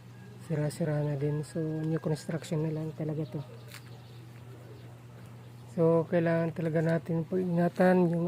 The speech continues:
ating bahay kasi yung sakripisyo natin dyan para maitayo. At magkaroon ng bahay, magiging ganito lang. Abot pa hanggang dito. Malapit sa pader.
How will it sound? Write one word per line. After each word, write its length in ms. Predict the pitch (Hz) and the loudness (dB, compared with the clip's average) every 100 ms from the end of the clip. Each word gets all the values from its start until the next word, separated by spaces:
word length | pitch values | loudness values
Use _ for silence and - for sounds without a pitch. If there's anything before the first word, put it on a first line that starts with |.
| 170 | 0
ating 480 | - 170 165 170 - - - - - - - - - - - - 151 | 0 2 4 2 -2 -12 -20 -20 -18 -18 -20 -20 -20 -20 -20 -6 2
bahay 480 | 160 151 156 156 | 4 4 2 2
kasi 240 | 160 160 160 156 | 0 -2 0 0
yung 160 | 156 156 | 0 0
sakripisyo 560 | 170 151 147 165 143 160 | -2 -4 -2 -2 2 2
natin 400 | 160 156 160 151 | 2 0 0 2
dyan 240 | 180 175 | 2 0
para 240 | 165 156 | -2 0
maitayo. 560 | 160 160 160 160 160 175 - - - - - - - - - - | 0 0 0 0 0 0 -4 -18 -18 -20 -18 -18 -18 -18 -18 -18
At 160 | - - | -10 0
magkaroon 480 | 175 151 170 165 160 | 0 2 2 4 2
ng 160 | 151 | 2
bahay, 320 | 160 156 170 175 | 2 2 2 2
magiging 500 | 175 156 156 147 160 | 2 2 0 0 0
ganito 320 | 156 156 170 | 0 0 0
lang. 240 | 160 156 156 - - - - - - - - - - - - - - - | -2 -2 -4 -8 -18 -18 -18 -18 -20 -18 -18 -18 -18 -18 -18 -18 -10 -2
Abot 240 | 175 165 | 2 2
pa 240 | 165 - 165 | 0 2 4
hanggang 320 | 165 156 156 | 4 4 4
dito. 400 | 151 156 151 165 - - - - - - - - - - - - - 165 | 2 0 0 -4 -4 -12 -18 -18 -18 -18 -18 -18 -20 -20 -20 -18 -6 0
Malapit 460 | 151 147 - 143 | 2 2 -2 -6
sa 80 | - | -4
pader. 480 | 156 160 135 151 | -2 -2 0 0